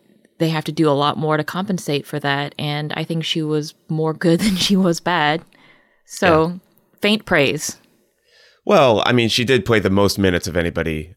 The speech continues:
Speaker 2: uh, that's, that's nominated for this award with, uh, just over seventeen hundred, um, and the joint most games with, uh, twenty-two. So she was certainly being used a lot. Um, the last two names are names that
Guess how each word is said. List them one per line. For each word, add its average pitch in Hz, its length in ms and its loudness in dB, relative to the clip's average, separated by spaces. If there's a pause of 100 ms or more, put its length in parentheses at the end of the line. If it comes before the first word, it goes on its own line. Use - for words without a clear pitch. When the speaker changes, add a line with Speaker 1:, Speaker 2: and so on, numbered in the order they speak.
Speaker 2:
uh, 80 260 -4
that's, 78 320 -10
that's - 220 -10
nominated 78 400 -4
for 76 100 -12
this 78 160 -10
award 76 360 -8
with, - 260 -12
uh, 78 240 -6
just 101 180 -2
over 82 160 0
seventeen 78 420 -6
hundred, 76 380 -10 (500)
um, 78 400 -8 (140)
and 87 340 -2 (200)
the 92 80 -2
joint 107 260 0
most 85 220 -2
games 76 420 -6 (120)
with, - 260 -10
uh, 73 160 -8
twenty-two. 73 500 -8
So - 160 -10
she 85 140 -8
was 80 280 -10
certainly 90 360 -2
being 80 260 -4
used 82 300 -4
a - 20 -4
lot. 80 400 -2 (560)
Um, 85 460 0 (160)
the 98 80 0
last 110 280 0
two 110 140 2
names 92 640 0 (580)
are 85 560 0 (640)
names 92 300 -2
that - 220 -2